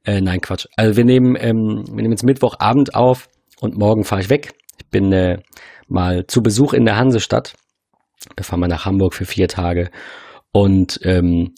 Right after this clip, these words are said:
natürlich sollen meine Kunden zumindest eine kurze Nachricht bekommen, dass sie sich nicht wundern. Die wissen zwar eigentlich alle Bescheid, aber am Ende ist dann immer einer, der es mal wieder vergisst, logischerweise. Oder vielleicht auch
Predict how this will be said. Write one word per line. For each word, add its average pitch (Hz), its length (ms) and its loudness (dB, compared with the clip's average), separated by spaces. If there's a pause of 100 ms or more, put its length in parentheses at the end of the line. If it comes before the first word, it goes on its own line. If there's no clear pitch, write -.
(120)
natürlich 107 760 0
sollen 101 380 2
meine 95 180 2
Kunden 101 360 -2
zumindest 101 380 0
eine 98 100 -2
kurze 104 280 0
Nachricht 98 380 -2
bekommen, 90 320 -2
dass 90 160 0
sie 104 80 -4
sich 95 200 -8
nicht - 200 -10
wundern. 104 260 2
Die 92 80 0
wissen 110 220 0
zwar - 260 -2
eigentlich 131 460 0
alle 110 120 2
Bescheid, 135 440 -4 (380)
aber 117 160 2
am 117 80 2
Ende 151 200 2
ist 131 160 0
dann 127 80 2
immer 139 220 4
einer, 120 240 2
der 113 80 2
es 104 100 -6
mal 104 140 -2
wieder 107 160 2
vergisst, 98 340 -2
logischerweise. 85 640 -4 (380)
Oder 143 180 4
vielleicht 110 400 0
auch 90 220 -4